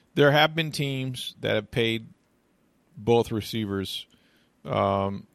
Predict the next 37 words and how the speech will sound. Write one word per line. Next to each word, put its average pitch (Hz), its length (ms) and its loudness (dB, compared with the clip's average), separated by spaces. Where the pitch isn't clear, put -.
you 107 140 -2
know, 95 120 2
a 92 40 4
lot 101 240 2
of 98 40 -2
money. 101 200 -2
I - 20 -4
mean, 98 380 -6
you, 110 260 -6
you 107 140 -10
can 113 160 -6
remember, 110 580 0
um, 95 640 -2
who 113 120 -2
was 104 220 2
it? 92 220 -8
Uh, 92 240 -2
Marvin 110 360 2
Harrison 110 680 -2
and 95 140 -2
Reggie 101 260 0
Wayne, 95 380 -4
you 170 160 -6
know, 92 140 -2
for 92 160 -4
example, 92 500 -4
with, 92 340 -4
uh, 92 120 0
the 92 100 -6
Indianapolis 95 460 -6
Colts, 120 400 -4
both 110 220 0
made 95 380 -4
good 98 160 0
money. 87 420 -6
And 98 220 -6
why? 101 380 0